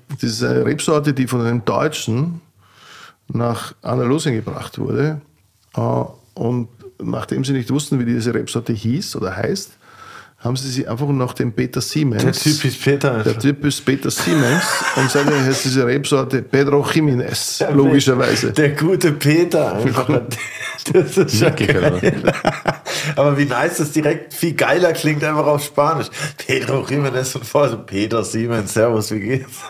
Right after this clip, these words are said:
Speaker 2: „Nein, ich bin Pedro Jiménez.“ Das ist schon ein bisschen geiler. Aber
Speaker 3: ziemlich
Speaker 2: schreibt man
Speaker 3: witzig.
Speaker 2: den Willi mit, mit I oder mit Y? Das ist jetzt
Speaker 3: Ich
Speaker 2: die
Speaker 3: denke mit
Speaker 2: wichtige Frage.
Speaker 3: Y tatsächlich.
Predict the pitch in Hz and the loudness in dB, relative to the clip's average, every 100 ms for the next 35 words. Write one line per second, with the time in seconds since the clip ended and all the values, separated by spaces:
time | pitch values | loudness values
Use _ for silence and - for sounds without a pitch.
0 | - - 131 135 98 - 107 - 131 95 | -10 -4 -2 -2 -4 -6 -8 -2 -2 -2
1 | 92 - - - 120 98 - - - - | -4 -6 -6 -6 -6 -8 -10 -12 -12 -6
2 | 156 - - - 135 135 139 143 98 90 | -4 -4 -10 -6 -6 -4 -4 -2 0 2
3 | 90 87 - - - - - - - 110 | 2 -2 -4 -10 -8 -10 -10 -10 -4 0
4 | 101 98 123 131 135 131 123 135 135 123 | 0 2 0 0 0 0 0 0 0 0
5 | 120 113 - 110 117 101 147 170 165 139 | -4 -6 -8 -8 -6 -2 -2 0 -2 -4
6 | 123 - 110 104 107 - 143 123 131 123 | -6 -8 -8 -6 -6 -6 -6 -4 -4 0
7 | 131 127 139 139 131 117 113 - 117 123 | 0 2 2 2 2 0 -6 -4 0 2
8 | - 95 90 92 90 - 92 - 90 | 2 2 2 2 -2 -2 -6 -6 -8